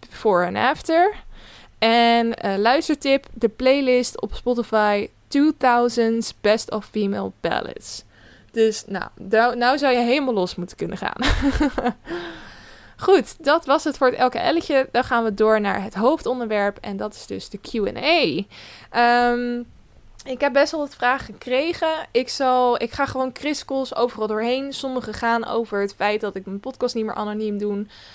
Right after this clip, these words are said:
Andere gaan gewoon in de breedste zin over mij. Andere weer over mijn keuze. Of nou ja, keuze. Een soort van keuze om voor mezelf te gaan beginnen. Ehm, dus, ehm, een beetje van alles wat. Ik begin eventjes met de vragen die ik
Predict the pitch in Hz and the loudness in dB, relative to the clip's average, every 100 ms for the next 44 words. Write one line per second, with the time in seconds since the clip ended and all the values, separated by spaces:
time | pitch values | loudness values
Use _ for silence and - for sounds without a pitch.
0 | - - 233 226 214 202 208 202 190 202 | -20 -2 0 0 -4 -4 -2 0 -2 -4
1 | - - 202 202 - 202 202 196 220 226 | -12 -8 -6 -4 -6 -6 -6 2 2 2
2 | - 214 196 - 185 202 226 277 285 294 | -4 -4 -4 -8 -4 -2 2 2 2 0
3 | - 208 208 202 190 - 185 - 202 202 | -2 -4 -4 -4 -4 -2 -4 -4 -6 -2
4 | 208 208 220 214 214 - - - - 202 | 2 2 2 -4 -6 -16 -20 -20 -8 -4
5 | 180 175 208 208 208 202 208 220 220 196 | -4 0 2 2 2 -2 0 0 0 -2
6 | 208 208 208 214 214 208 - - - 202 | -4 0 0 2 -2 -4 -12 -20 -6 -4
7 | 190 190 208 247 247 320 311 277 269 269 | -4 -4 -2 2 2 2 0 0 0 -2
8 | 262 240 233 240 _ 220 214 208 196 196 | -2 0 -2 -4 _ -6 -4 -6 -6 -8
9 | 202 202 220 214 220 196 180 180 - 220 | -12 -6 -4 -4 -6 -8 -8 -10 -10 0
10 | 226 277 277 - 233 196 185 - 196 320 | 2 2 -2 -8 -6 -6 -8 -4 0 0
11 | - - - - - 269 - 247 254 254 | -4 -20 -20 -20 -12 -10 -4 -4 -4 -8
12 | 240 233 - 226 262 262 233 220 208 202 | -8 -8 -4 0 0 -2 -8 -8 -6 -6
13 | 196 | -6